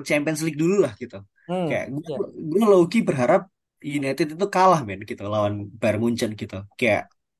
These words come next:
Speaker 1: nggak usah mikir kayak Eropa dulu seperti apa gitu kan. Kalau emang lo beneran fokus ke long term project ya gitu, lo jaga dulu ya, eh, si, eh, squad lo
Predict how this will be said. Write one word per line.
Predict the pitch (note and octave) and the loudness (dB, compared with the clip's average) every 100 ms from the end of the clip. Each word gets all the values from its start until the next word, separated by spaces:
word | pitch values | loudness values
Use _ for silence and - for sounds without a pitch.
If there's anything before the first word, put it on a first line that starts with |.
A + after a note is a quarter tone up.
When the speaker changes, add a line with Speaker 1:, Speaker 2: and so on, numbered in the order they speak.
| _ - D3 | _ -4 2
Speaker 1:
nggak | C#3+ E3+ | 4 6
usah | A3 F#3+ | 6 4
mikir | D#3 E3 - | 2 -2 -2
kayak | - B2+ | -2 -2
Eropa | A#2+ C3+ C3 | -2 -2 -2
dulu | A2+ A2+ | -4 -6
seperti | - B2 G#2 | -8 -6 -6
apa | F#2+ F#2+ A2+ D3 | -4 -2 0 0
gitu | D3 G2+ | -4 -6
kan. | G2 B2+ - | -6 -6 2
Kalau | C3 C#3 | 4 6
emang | D3+ | 6
lo | F#3+ F#3+ | 4 2
beneran | B2+ A#2+ A#2+ A#2+ | 0 2 0 -2
fokus | - C3 - | -6 -6 -4
ke | G#2+ G#2 - - - - _ C3+ | -4 -4 -8 -16 -20 -20 _ 2
long | C3 A#2+ | 2 2
term | B2+ B2 | -2 2
project | C#3+ D#3+ D#3+ - G2+ | 4 4 2 -2 -4
ya | G2 | -6
gitu, | G#2+ G2 G2 C#3 | -10 -8 0 4
lo | F3 | 4
jaga | D3+ B2 | 4 2
dulu | A2+ A#2+ | 0 2
ya, | E3 F3+ - | 4 2 0
eh, | A#2 A2 G#2 A2 | 0 0 -2 -2
si, | B2 A2+ A2 A2 G#2+ | -2 -2 -4 -4 -2
eh, | G#2 F#2+ | -2 -4
squad | - A2 G#2+ | -4 -4 -2
lo | G2+ | -4